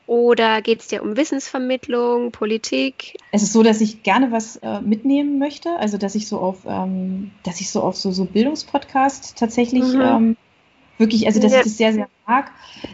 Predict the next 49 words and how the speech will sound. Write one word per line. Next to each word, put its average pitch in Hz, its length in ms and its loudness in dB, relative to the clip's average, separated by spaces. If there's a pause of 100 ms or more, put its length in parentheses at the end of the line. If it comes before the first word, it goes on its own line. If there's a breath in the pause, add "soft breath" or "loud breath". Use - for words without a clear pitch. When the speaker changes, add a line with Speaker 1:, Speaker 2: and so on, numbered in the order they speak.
(140)
Speaker 2:
So 233 140 0
Podcasts 254 560 0
wie 226 80 0
so 220 100 0
vom 214 220 0
S 214 180 -8
W 208 60 -4
R 185 140 -4
zwei 214 360 0
zum 240 180 -2
Beispiel 208 360 -2
oder 190 180 -2
auch 185 120 -2
von, 196 300 -4
vom 190 400 -4
Deutschland, 214 640 2
äh, - 100 -8
Radio 196 420 -2
Kultur, 233 640 0
vom 214 140 2
Deutschlandfunk 214 460 0
Kultur, 214 480 2 (520 loud breath)
die 208 100 2
sind 214 180 4
meistens 214 420 2
so 208 220 -2
wie 220 100 2
so 214 100 2
eine 208 100 4
Art 190 180 0
Feature 285 520 0
aufgemacht. 240 760 -2
Ähm, 208 220 0
es 214 120 0
geht 214 160 0
um 208 80 6
die 208 160 2
Welt, 196 320 0
man 208 100 4
erfährt 202 320 -2
ganz 208 200 -2
viel, 220 180 2
was 208 160 0
in - 60 -2
anderen 208 260 2
Ländern, 262 460 2
äh, 233 160 -2
los 240 340 0
ist. - 300 -6